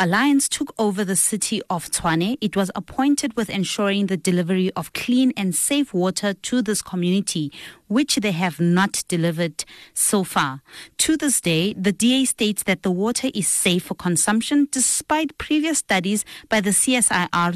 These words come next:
disapproving the use of this water. Johannes Letwaba, who is a resident of Hammanskraal, shares his experience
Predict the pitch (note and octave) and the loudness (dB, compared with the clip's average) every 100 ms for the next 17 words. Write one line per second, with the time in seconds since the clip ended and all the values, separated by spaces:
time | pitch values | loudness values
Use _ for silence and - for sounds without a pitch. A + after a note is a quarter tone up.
0 | - C4 C4+ C#4 - G#3 F#3+ F#3+ F3 E3+ | -4 -2 0 -2 -2 -2 0 2 2 2
1 | E3 G3 F#3+ - F#3+ - F3+ E3+ D#3+ D#3 | 4 2 0 -2 -4 -4 -4 -2 0 -2
2 | D#3+ - C3 C#3 - - - - F#3 F#3 | -2 -4 -6 -8 -16 -18 -8 -2 0 2
3 | G#3 G#3 - F3 D#3+ E3+ F#3 A#3+ A#3 A#3+ | 2 2 0 0 0 0 0 -2 0 0
4 | G#3 F#3+ F3+ G#3+ A3 G#3+ G#3 F#3+ D#3+ - | 2 2 0 0 0 0 -2 -2 -4 2
5 | C4 D#4 - G3+ F3+ G3+ - - - - | 4 4 2 0 0 -2 -8 -4 0 2
6 | D4+ D#4+ - A#3+ G#3 - - C4 C#4 G3 | 2 0 0 0 0 0 0 2 2 2
7 | F3 | 0